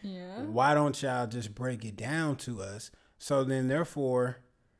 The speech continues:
Speaker 2: once you hear our answer, which y'all probably not gonna like, because we do move like snails,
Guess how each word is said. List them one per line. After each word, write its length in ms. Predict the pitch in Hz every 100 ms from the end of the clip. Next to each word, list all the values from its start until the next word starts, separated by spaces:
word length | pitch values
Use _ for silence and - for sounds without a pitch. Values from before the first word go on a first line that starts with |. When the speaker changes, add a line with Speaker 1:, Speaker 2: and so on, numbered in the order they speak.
| _ _ _ _ - - - -
Speaker 2:
once 360 | 139 143 -
you 420 | 147 143 135 123 -
hear 280 | - 156 165
our 140 | 131 123
answer, 680 | 117 160 147 131 120 120 - _
which 240 | 131 127 131
y'all 140 | 113
probably 340 | 104 131 220 214
not 200 | 202 101
gonna 260 | 208 196 196
like, 500 | 214 127 110 110 - - _ _ _ _ _ _ _ -
because 720 | 123 - 120 113 104 107 - -
we 200 | 127 120
do 180 | 123 120
move 380 | 120 117 107 113
like 240 | 110 98
snails, 600 | - 143 127 110 113